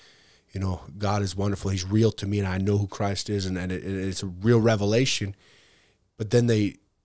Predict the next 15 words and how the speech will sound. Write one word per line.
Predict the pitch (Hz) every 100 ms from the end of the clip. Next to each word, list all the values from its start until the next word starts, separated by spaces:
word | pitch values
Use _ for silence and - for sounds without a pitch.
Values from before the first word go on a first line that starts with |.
| _ _ _
they | 113
trip | 104 - 127 -
up | 98 -
and | 101
they | 98
fall | - - 98 95
and | 92
they |
make | 92 90 -
a |
mistake. | 90 - 92 85 - _ _ _ _ _ _ _ _ _ _ _ 107
They | 110
go, | -
"Oh, | 117 104
man." | 98 104 101